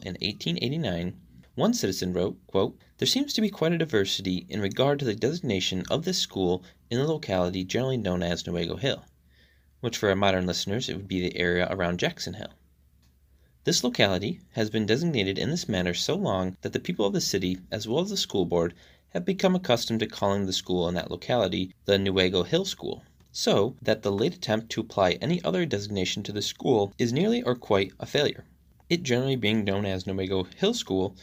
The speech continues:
or Trouble School. If people bear in mind that this school was designated Froebel School as a compliment to the gentleman who made great success at thirty dollars a month teaching children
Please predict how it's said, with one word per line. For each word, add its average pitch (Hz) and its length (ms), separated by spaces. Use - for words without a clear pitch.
or 117 300
Trouble 131 360
School. - 340
If 226 160
people 233 180
bear 202 220
in 180 100
mind 110 240
that 107 120
this 170 140
school 101 300
was 98 180
designated 95 520
Froebel 151 340
School 95 460
as 117 140
a 101 60
compliment 101 480
to - 100
the 98 80
gentleman 98 300
who 98 160
made 98 360
great 90 200
success - 560
at - 200
thirty 104 200
dollars 95 300
a 101 40
month 95 340
teaching 95 380
children 92 480